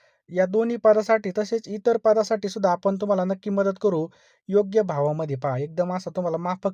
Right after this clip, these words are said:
फीमध्ये आपण सगळे प्रश्न उपलब्ध करून देणार आहेत. जे काही नॉन टेक्निकल प्रश्न असतील ते एकशे एकोणपन्नास रुपयाला आहे.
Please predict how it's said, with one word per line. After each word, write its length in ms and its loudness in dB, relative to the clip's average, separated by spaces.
फीमध्ये 320 -2
आपण 280 -4
सगळे 260 0
प्रश्न 320 -4
उपलब्ध 380 0
करून 240 -2
देणार 220 2
आहेत. 120 2
जे 80 0
काही 200 2
नॉन 180 0
टेक्निकल 420 -2
प्रश्न 300 -4
असतील 340 -4
ते 60 0
एकशे 240 -2
एकोणपन्नास 480 0
रुपयाला 280 4
आहे. 140 4